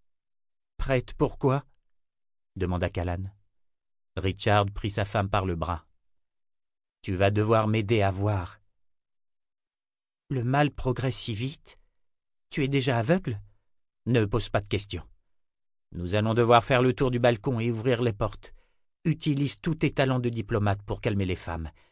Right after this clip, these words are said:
Nous allons les faire sortir avec nous. Callan n'y comprenait plus rien. Le plan en cours n'avait aucun rapport avec celui que Nicolas et elle avaient entendu.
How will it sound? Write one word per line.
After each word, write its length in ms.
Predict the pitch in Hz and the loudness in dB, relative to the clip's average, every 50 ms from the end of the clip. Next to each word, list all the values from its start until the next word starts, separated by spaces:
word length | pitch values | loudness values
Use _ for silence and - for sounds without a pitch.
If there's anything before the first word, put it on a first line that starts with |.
| _ _ _ _ _ _ - | _ _ _ _ _ _ -10
Nous 220 | 90 90 85 98 | -8 -4 0 2
allons 180 | 107 107 113 113 | 2 2 4 2
les 100 | 113 107 | 2 2
faire 160 | - 123 - | 2 0 0
sortir 380 | - 139 113 - - 131 110 | 0 -2 -2 0 -2 0 0
avec 240 | 110 98 104 98 - | 0 0 0 -2 -4
nous. 120 | 104 80 - - - _ _ _ _ _ _ _ _ _ _ _ _ _ _ _ _ _ _ _ _ _ _ _ _ _ - | -6 -8 -8 -12 -20 _ _ _ _ _ _ _ _ _ _ _ _ _ _ _ _ _ _ _ _ _ _ _ _ _ -4
Callan 320 | 104 95 92 101 117 127 | -2 0 2 2 2 2
n'y 240 | 123 110 104 98 101 | 2 2 0 0 -2
comprenait 440 | - 107 101 98 - 110 104 123 123 | -4 -4 -4 -2 0 0 0 0 0
plus 180 | - - 107 | -2 -4 -4
rien. 340 | 87 90 90 85 82 82 - _ _ _ _ _ _ _ _ _ _ _ _ _ _ _ _ _ | -4 -2 -4 -4 -6 -8 -10 _ _ _ _ _ _ _ _ _ _ _ _ _ _ _ _ _
Le 180 | 104 95 92 85 | 0 0 0 0
plan 240 | - - 123 113 110 | 0 0 2 2 4
en 180 | 98 95 98 | 4 2 2
cours 300 | 101 101 - 139 127 104 | 0 0 0 2 2 2
n'avait 280 | 95 90 90 90 98 95 | 0 -2 -2 0 0 0
aucun 260 | 92 95 - 127 104 | 0 0 -2 -2 0
rapport 500 | 90 92 92 92 - - 139 135 120 95 | 0 0 -2 -2 -2 0 0 0 0 -2
avec 200 | 87 85 85 - | -4 -8 -8 -8
celui 280 | - 110 101 110 127 117 | -6 -4 -2 -2 -4 -4
que 120 | - 101 | -4 -2
Nicolas 580 | 92 104 101 104 104 98 101 110 113 107 - - | -2 -2 -2 -2 -2 0 0 0 0 0 -2 -2
et 80 | 107 95 | -2 0
elle 220 | 104 123 120 98 | 2 2 0 0
avaient 180 | 92 98 92 87 | -2 -4 -4 -4
entendu. 560 | 87 85 - - 98 101 107 139 185 185 | -4 -6 -4 -4 -4 -4 -4 -4 -8 -10